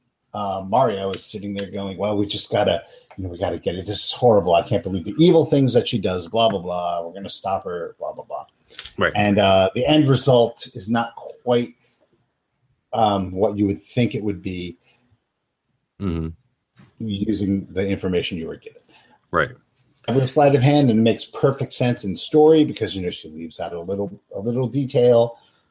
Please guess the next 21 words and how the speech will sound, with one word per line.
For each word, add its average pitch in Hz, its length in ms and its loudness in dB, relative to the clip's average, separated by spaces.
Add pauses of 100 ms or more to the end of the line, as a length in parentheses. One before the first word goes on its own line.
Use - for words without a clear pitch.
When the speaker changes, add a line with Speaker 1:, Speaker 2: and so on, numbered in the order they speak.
(760)
Speaker 1:
and 101 220 0
that's 90 220 -2
fine 110 340 -2 (440)
because 87 360 -12
it, 85 80 -14
Speaker 2:
Right. 82 160 -4
Speaker 1:
it, - 100 -14 (220)
it 113 220 -14 (800)
makes 120 300 2
for 104 120 -4
a 85 100 -4
good - 160 -12
story. - 520 -20 (480)
Speaker 2:
Mm-hmm. 95 380 -6 (840)
Speaker 1:
And 143 160 6
it's 113 120 -2
creepy 104 360 -4
as 82 140 -10
all 80 180 -2
hell. - 380 -12
Speaker 2:
And 127 180 2